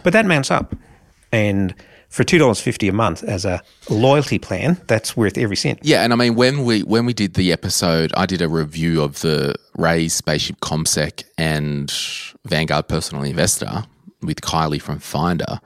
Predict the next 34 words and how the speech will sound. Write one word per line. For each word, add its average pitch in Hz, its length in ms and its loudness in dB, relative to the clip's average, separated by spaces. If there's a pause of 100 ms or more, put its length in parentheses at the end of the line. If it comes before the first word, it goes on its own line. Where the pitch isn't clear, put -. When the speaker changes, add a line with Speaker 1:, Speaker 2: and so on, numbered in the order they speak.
(680)
Speaker 2:
Uh, 76 600 -2 (180)
I, 80 500 2
I - 60 -10
think 82 140 -4
I 82 80 0
rated 73 360 -2
Raise 73 320 0
as 78 140 -4
my 76 80 -2
number 80 220 -4
one 85 160 -2
pick. - 280 -4 (440)
I 90 40 0
then 85 200 0
rated, 82 720 0
um, 78 640 -2 (100)
Vanguard 82 480 0
Personal 80 320 -4
Investor 80 320 -2
as 104 100 -6
my 82 80 -2
number 78 200 -4
two - 200 -6
pick, - 300 -2 (760)
uh, 78 500 -2 (360)
and 80 160 -2
then 78 460 -2
Spaceship, - 840 -2
then 80 400 -2
CommSec - 480 -4
Pocket. - 280 -8 (1400)
Because 127 260 2
as 151 200 4
a, 156 140 4